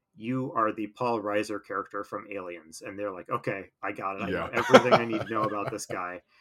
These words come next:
Speaker 2: Yeah.
Speaker 1: Uh, right? And so most of the pre-generated characters have some pretty strong hook that you'd recognize because they've appeared in most of the Alien movies.
Speaker 2: Mm-hmm.
Speaker 1: You know, the, the secret android, the alien, eh, the corporate
Speaker 2: Mm-hmm.
Speaker 1: sleazebag,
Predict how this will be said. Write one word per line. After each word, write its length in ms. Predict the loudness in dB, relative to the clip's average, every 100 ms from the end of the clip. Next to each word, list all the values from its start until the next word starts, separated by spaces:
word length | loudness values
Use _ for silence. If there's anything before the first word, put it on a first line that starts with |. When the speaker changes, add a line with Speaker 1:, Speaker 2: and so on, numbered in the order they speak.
| -6
Speaker 2:
Yeah. 220 | -6 -6 -10
Speaker 1:
Uh, 300 | -10 -8 -6 0
right? 340 | 2 2 0
And 160 | -4 2
so 320 | 2 2 0 _ _ _ _ _ -2
most 320 | 2 4 2
of 100 | 0
the 80 | 0
pre-generated 640 | 0 0 0 0 0 0
characters 340 | -2 -4 -6 -6
have 160 | -4
some 300 | -2 -4 -4
pretty 260 | -4 -2 -2
strong 440 | -4 -6 -6 -6
hook 260 | -6 -8 -6
that 180 | -8 -4
you'd 160 | -4 -4
recognize 720 | -8 -8 -10 -8 -8 -10 -14 -10
because 280 | -8 -8 -8
they've 180 | -8 -8
appeared 380 | -8 -6 -6
in 140 | -6 -8
most 300 | -10 -10 -12
of 140 | -12
the 80 | -12 -10
Alien 360 | -10 -10 -14 -18
movies. 520 | -18 -14 -14 -12 -10 -10
Speaker 2:
Mm-hmm. 280 | -14 _ -14
Speaker 1:
You 80 | -12
know, 120 | -12
the, 200 | -12 -14 -18 _ _ _ _ -12
the 160 | -10
secret 400 | -4 -4 0 0
android, 520 | 2 0 2 2 4 2
the 200 | 0 0
alien, 360 | 2 0 -2 0
eh, 140 | 0 0
the 220 | -2 -2 -2
corporate 380 | -2 0 -4 -4
Speaker 2:
Mm-hmm. 160 | 0
Speaker 1:
sleazebag, 640 | 2 0 -2 -2 -2 -4